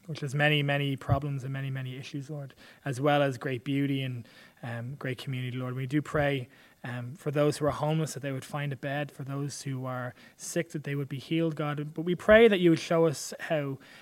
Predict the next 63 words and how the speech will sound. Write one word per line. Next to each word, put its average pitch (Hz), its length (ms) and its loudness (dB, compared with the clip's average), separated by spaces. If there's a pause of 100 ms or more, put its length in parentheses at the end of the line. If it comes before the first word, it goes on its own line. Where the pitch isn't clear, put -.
(120)
uh, 143 160 0
we 170 320 8
as 143 240 2
your 156 180 6
people 180 360 2
in 143 80 0
this 139 160 -4
city 139 220 -4
can 143 160 -6
serve 175 420 2
this 147 160 -6
city 117 360 -14 (420)
and 135 80 -4
be 147 100 0
the 143 100 0
salt, 147 580 0 (120)
uh, 143 80 -8
that 131 160 -8
preserves 147 500 0
it 135 80 -4
and 139 120 -4
makes 139 180 -6
it 135 80 -14
taste 151 320 -4
good. 151 160 -4
They 139 100 -4
can 135 120 -6
be 135 80 -2
the 131 100 -4
light 139 380 0
that, 131 200 -6 (360)
uh, 127 120 -4
lights 143 300 0
up 131 60 -4
the 131 80 -6
dark 131 300 -4
places. 123 380 -12
And 127 140 -8
we 123 80 -6
do 143 160 2
pray 143 400 2 (340)
for - 140 -6
the 147 100 4
work 147 180 6
of 143 60 2
the 143 60 0
D 139 220 4
I 139 140 8
O, 139 360 4
um, 139 240 -6
over 135 100 -8
the 135 60 -8
next, - 420 -10
uh, 131 340 -10 (340)
little 147 180 -2
while, 135 260 2
God, 123 260 -6
that 139 120 -8
you 135 140 -6
would 127 120 -6
be 143 140 2
with 143 200 0
them, 123 200 -8